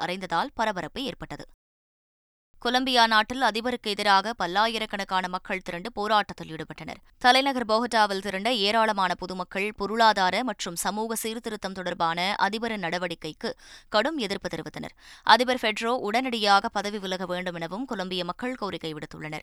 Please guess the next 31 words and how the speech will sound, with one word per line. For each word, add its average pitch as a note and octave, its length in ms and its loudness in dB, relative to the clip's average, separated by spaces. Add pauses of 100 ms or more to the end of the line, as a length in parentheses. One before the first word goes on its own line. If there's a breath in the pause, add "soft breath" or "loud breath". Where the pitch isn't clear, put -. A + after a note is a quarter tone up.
டி A#3+ 160 -2
என் A3+ 140 2
பி A3 140 -6
எல் G3+ 120 0
தொடரின் G3+ 300 -4
லீக் G3 260 -2
ஆட்டத்தில் F#3+ 500 0
திருப்பூர் G3+ 440 -6
தமிழன்ஸ் F3+ 340 -4
அணி G3 220 -6
ஏழு F3+ 220 -2
விக்கெட் F3 280 -8
வித்தியாசத்தில் F3+ 580 -4
வெற்றி E3 220 -8
பெற்றது. - 380 -10 (360 loud breath)
டி B3 160 0
என் A#3+ 140 4
பி A3+ 160 -2
எல் G3+ 60 0
தொடரின் G#3 380 -4
பத்தாவது G3+ 460 2
லீக் F#3 220 -4
ஆட்டத்தில் F3+ 440 -2
திருப்பூர் F#3 440 -8
தமிழன்ஸ் F3+ 340 -4
மற்றும் F#3+ 300 -6
நெல்லை F#3+ 260 -2
ராயல் F#3 280 0
கிங்ஸ் E3+ 280 -8
அணிகள் D#3+ 260 -6
மோதின. E3+ 340 -10